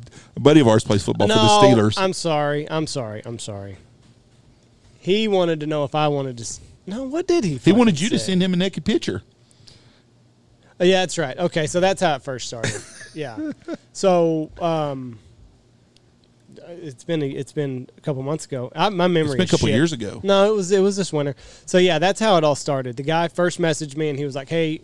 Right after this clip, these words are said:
Speaker 2: uh, do you have time? I got a quick question." And I get that quite a bit during hunting season. Guys wanna know about spreads and shit like that. And I'm like, "Yeah, what's up?" He's like, "No, never mind."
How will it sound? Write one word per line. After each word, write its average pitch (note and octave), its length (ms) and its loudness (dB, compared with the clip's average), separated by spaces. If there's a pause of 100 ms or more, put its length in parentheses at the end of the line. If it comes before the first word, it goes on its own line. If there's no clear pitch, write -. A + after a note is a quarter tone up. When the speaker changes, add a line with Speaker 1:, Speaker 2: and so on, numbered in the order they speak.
(120)
Speaker 2:
uh, - 40 -18 (280)
do E3 100 -8
you D#3+ 80 -2
have D3 80 -6
time? C#3 280 -6
I C3+ 80 -8
got C3+ 120 -8
a B2+ 40 -12
quick - 180 -12
question." - 420 -2 (180)
And F3+ 100 2
I A3 80 2
get F#3+ 180 2
that E3 160 -2
quite D#3 220 -2
a - 20 -4
bit C#3+ 180 -6
during D3 180 -2
hunting C#3 220 -10
season. D#3 300 -6
Guys C#3 280 -4
wanna D3 180 -6
know C3+ 140 -8
about C#3 200 -8
spreads D3 440 -6
and D#3 120 -10
shit - 160 -12
like C3 140 -10
that. D#3 140 -8
And F#3 80 -8
I'm F#3 60 -6
like, F3+ 140 -6
"Yeah, C4 140 -6
what's E3+ 200 -6
up?" G3 140 0 (720)
He's D3+ 120 -4
like, D#3+ 120 0
"No, G3 120 6
never E3 200 2
mind." F#2 240 -12